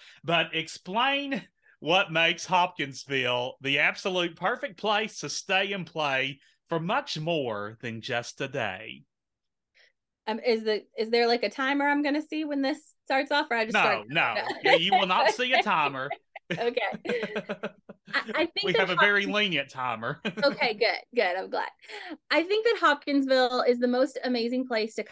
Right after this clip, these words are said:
Speaker 2: come and visit, not only because you're going to feel that welcome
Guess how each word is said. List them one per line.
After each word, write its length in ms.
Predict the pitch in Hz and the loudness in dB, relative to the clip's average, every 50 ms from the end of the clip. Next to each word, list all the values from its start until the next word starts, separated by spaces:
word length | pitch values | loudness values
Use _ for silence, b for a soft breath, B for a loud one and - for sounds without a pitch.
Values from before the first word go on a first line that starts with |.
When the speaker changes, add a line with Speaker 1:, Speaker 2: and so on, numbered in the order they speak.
| - _ | -12 _
Speaker 2:
come 160 | - 220 208 214 | -6 -4 -4 -2
and 120 | 214 208 | 0 2
visit, 400 | 196 196 196 196 190 185 180 - | 4 4 4 4 4 2 2 2
not 220 | 226 247 294 330 - - | 2 2 2 0 0 2
only 580 | 285 311 330 339 320 302 262 240 214 214 214 190 | 2 2 2 4 2 2 2 2 0 -2 -2 -4
because 300 | 226 220 - 254 233 226 | -4 -4 -4 -2 -2 -2
you're 80 | 233 | -2
going 260 | 226 233 247 269 294 302 | -2 0 0 0 0 0
to 80 | 320 277 | -2 -4
feel 400 | - - 220 214 202 196 190 190 | -6 -2 0 0 2 2 0 0
that 260 | 208 196 190 - - | 0 0 0 -2 -2
welcome 800 | 208 202 208 247 247 262 269 - 285 269 269 262 269 262 269 262 | -4 0 2 2 2 2 0 0 0 0 2 2 2 0 0 -2